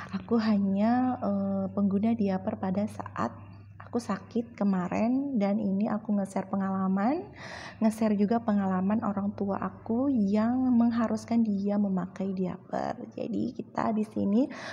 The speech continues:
berbagi pengalaman, berbagi info, supaya di luar sana bisa memilih diaper yang tepat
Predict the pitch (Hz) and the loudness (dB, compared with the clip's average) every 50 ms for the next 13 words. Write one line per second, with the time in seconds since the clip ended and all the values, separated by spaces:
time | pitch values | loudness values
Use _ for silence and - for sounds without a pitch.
0 | - - - 202 196 202 196 196 190 202 220 220 220 214 196 190 185 185 180 185 | -8 -4 -4 -2 0 0 0 0 0 -2 -2 -2 -4 -4 -4 -2 -2 -2 -2 -2
1 | 190 202 233 269 311 330 320 262 226 208 208 196 190 214 214 202 202 196 202 - | -2 0 0 0 0 0 0 0 0 0 0 -2 -2 -2 0 0 0 0 0 0
2 | - 247 277 302 320 339 330 - - 226 - - 190 190 196 202 214 226 240 240 | 0 2 4 4 4 2 0 -2 -6 -6 -4 -2 -2 0 0 0 0 2 2 0
3 | 247 254 254 254 247 214 214 208 208 202 202 - - - 202 190 190 208 214 226 | 0 0 0 0 0 0 0 2 0 0 -2 -4 -4 -4 -4 -2 0 0 0 0
4 | 208 202 208 - - - 214 226 233 226 220 214 202 196 196 196 196 220 269 339 | 0 0 -2 -4 -4 -2 2 4 4 4 4 4 4 4 2 2 4 4 4 4
5 | 359 - - - - - - - - 202 214 196 190 190 - - 220 240 262 262 | 4 2 -2 -12 -12 -14 -8 -2 2 2 2 2 2 -2 -2 0 0 0 2 0
6 | - - - - - - - - - - 196 214 220 220 226 240 247 247 247 - | -2 -8 -12 -18 -20 -20 -20 -10 -4 0 2 4 4 4 4 2 2 0 -2 -4
7 | - - 208 - - 220 233 233 - - | -4 -6 -6 -4 -2 -2 -2 -4 -6 -8